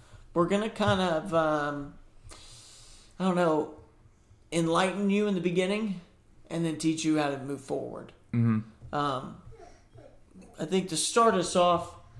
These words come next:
Speaker 1: I think we need to go over what all, what happened to us in twenty twenty.
Speaker 2: Yeah.
Speaker 1: Okay, I, I know that's a big thing. Everybody's like, "I know what happened. I lived through it."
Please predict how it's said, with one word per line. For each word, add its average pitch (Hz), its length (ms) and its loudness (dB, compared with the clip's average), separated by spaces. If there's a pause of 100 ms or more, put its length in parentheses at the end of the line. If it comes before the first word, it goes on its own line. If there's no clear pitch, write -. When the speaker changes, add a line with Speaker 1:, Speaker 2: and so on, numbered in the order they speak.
(200)
Speaker 1:
I 160 60 -4
think 180 160 2
we 185 100 0
need 180 140 2
to 160 60 -4
go 170 300 8
over 160 380 4 (360)
what 175 220 6
all, 170 300 6
what 185 140 2
happened 175 340 0
to 165 100 -2
us 160 120 -4
in 151 100 -6
twenty 147 280 -10
twenty. 120 300 -14 (340)
Speaker 2:
Yeah. 107 200 2 (120)
Speaker 1:
Okay, 165 280 2
I, 147 280 0
I - 20 0
know 180 140 4
that's 175 220 2
a 165 60 -2
big 185 300 0
thing. 175 280 0
Everybody's 170 360 -4
like, 139 140 -6
"I 139 80 -6
know 147 120 -6
what 151 120 -2
happened. 139 260 -8
I 135 40 -8
lived 143 220 -6
through 135 180 -8
it." 117 140 -14